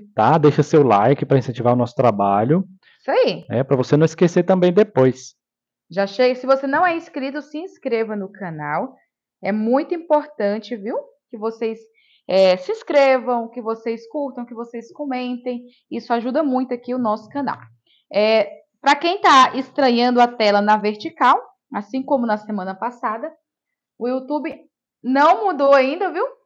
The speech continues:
Speaker 2: Continua, já tentei de todas as formas, e ele continua só com a opção de tela na vertical. Acredito que sejam atualizações, né? Que pelo que eu vi ele tá atualizando,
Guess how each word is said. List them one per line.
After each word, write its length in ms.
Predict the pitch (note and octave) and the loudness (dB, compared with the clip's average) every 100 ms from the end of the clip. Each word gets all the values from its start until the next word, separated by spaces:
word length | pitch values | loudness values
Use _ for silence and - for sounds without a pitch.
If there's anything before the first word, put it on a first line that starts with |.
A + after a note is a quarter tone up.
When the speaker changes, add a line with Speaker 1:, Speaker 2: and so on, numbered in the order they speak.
| _ | _
Speaker 2:
Continua, 720 | - D4+ G4+ F4 C#4 C4+ D4+ | -2 -2 -2 -4 -2 0 0
já 120 | D4 | -2
tentei 280 | C4+ C4 B3 | -4 -4 -6
de 60 | B3+ | -6
todas 220 | B3+ C4 | -4 -4
as 180 | C4 C4 | -4 -4
formas, 400 | A#3 A3 C#4 F4+ F4+ _ _ _ _ _ - | 0 0 0 -10 -12 _ _ _ _ _ -12
e 80 | A3+ | -4
ele 220 | A#3 B3+ | -4 -4
continua 880 | - C#4+ D#4 - D#4+ C4 B3+ C4+ F#4 - _ _ _ _ _ _ _ _ | -2 -2 -2 -6 -4 -2 2 2 2 -6 _ _ _ _ _ _ _ _
só 220 | - C4 | -2 -2
com 120 | C#4+ D#4 | 2 0
a 60 | |
opção 380 | D4+ D#4 D#4 C#4+ | 0 -4 -6 -6
de 100 | C#4 | -6
tela 260 | C4 B3 B3 | -2 0 2
na 120 | B3 | 0
vertical. 760 | B3 B3+ - - G3 C#3+ - _ _ _ _ - | 0 -6 -14 -2 -2 -2 -10 _ _ _ _ -4
Acredito 580 | G#3+ C4+ C#4 B3+ E4 G4 | -4 0 -2 -2 -6 -6
que 120 | F#4 | -8
sejam 460 | F#4 A#3 G#3 G#3 - | -2 -2 -2 -6 -2
atualizações, 920 | G3 G3 G#3 F#3+ G#3 A#3+ - C#4 A4 | -2 0 -2 -2 -2 -4 -4 -6 -4
né? 200 | C#4 C#4+ - | -6 -8 -10
Que 80 | - | -10
pelo 240 | A3 G3+ | -8 -6
que 80 | G#3 | -8
eu 80 | F#3 | -10
vi 80 | F#3+ | -10
ele 100 | F#3+ | -8
tá 120 | F#3+ | -10
atualizando, 640 | F#3+ G3+ B3+ A#3+ C#4 G4+ | -6 -8 -8 -4 -4 -4